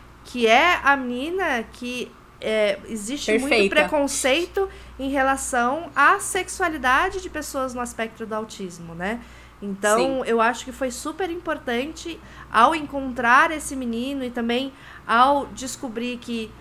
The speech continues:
Speaker 1: é, e aí é um spoiler, mas é um spoiler do primeiro episódio, dos primeiros minutos.
Speaker 2: Brilha.
Speaker 1: Brilho, que é o
Speaker 2: <laughs>
Speaker 1: seguinte. <laughs> Brilho, pode deixar que eu brilho. Que a gente <laughs> descobre que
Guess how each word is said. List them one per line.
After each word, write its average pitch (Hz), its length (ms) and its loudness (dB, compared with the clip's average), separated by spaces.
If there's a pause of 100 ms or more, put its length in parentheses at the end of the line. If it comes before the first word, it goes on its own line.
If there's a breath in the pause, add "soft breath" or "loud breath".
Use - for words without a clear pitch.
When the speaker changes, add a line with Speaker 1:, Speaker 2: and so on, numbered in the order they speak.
(220 loud breath)
Speaker 1:
é, 208 380 2
e 214 100 -4
aí 214 240 0
é 294 80 0
um 269 80 -4
spoiler, 254 480 2
mas 247 200 -4
é 254 80 0
um - 20 -2
spoiler 240 420 0
do 262 120 -4
primeiro 262 420 -4
episódio, 247 800 0
dos 233 160 -12
primeiros 247 420 -4
minutos. 233 480 -2
Speaker 2:
Brilha. 233 540 2
Speaker 1:
Brilho, 220 480 -2
que 196 120 -2
é 220 60 4
o 240 120 2
Speaker 2:
<laughs> 208 60 -4
Speaker 1:
seguinte. 294 800 4 (300)
<laughs> - 480 -2
Brilho, 240 280 2
pode 240 180 6
deixar 254 200 2
que 247 80 -4
eu 262 60 0
brilho. 220 340 -4 (540 loud breath)
Que 320 80 6
a 330 140 12
gente - 300 8
<laughs> - 40 -2
descobre 320 880 6 (480 loud breath)
que 294 380 -2